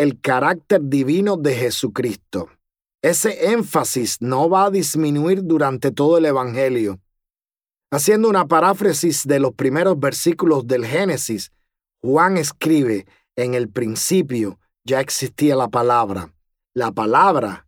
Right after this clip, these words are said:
estaba con Dios y Dios mismo era la palabra". Esta declaración es posiblemente la más problemática para los que niegan la divinidad de Jesús. Aunque algunos falsos testigos dijeron algunas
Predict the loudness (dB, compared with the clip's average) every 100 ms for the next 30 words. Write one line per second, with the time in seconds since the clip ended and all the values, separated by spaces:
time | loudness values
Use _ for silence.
0 | -20 -16 -2 0 2 0 0 0 -2 -2
1 | -4 -10 -16 _ _ _ -6 -2 0 0
2 | 0 -2 -2 -4 -6 -6 0 2 2 -2
3 | -4 -4 -4 -4 -8 -10 _ _ _ _
4 | _ _ -2 0 4 4 4 2 0 0
5 | 2 2 2 -2 -2 0 2 2 0 0
6 | 0 2 2 0 0 0 2 0 0 0
7 | 0 -4 -4 -8 -10 -20 -18 0 2 2
8 | 2 0 -2 -4 -2 0 0 0 0 0
9 | -2 -2 -4 -6 -6 -6 -4 -6 -4 -6
10 | -6 -8 -4 -6 -6 -16 _ _ _ _
11 | _ _ _ -4 -2 0 2 0 0 0
12 | 0 0 0 2 0 0 -2 -2 -4 -4
13 | -2 -2 2 0 -2 -4 -8 -4 0 2
14 | 0 0 -4 0 2 2 -4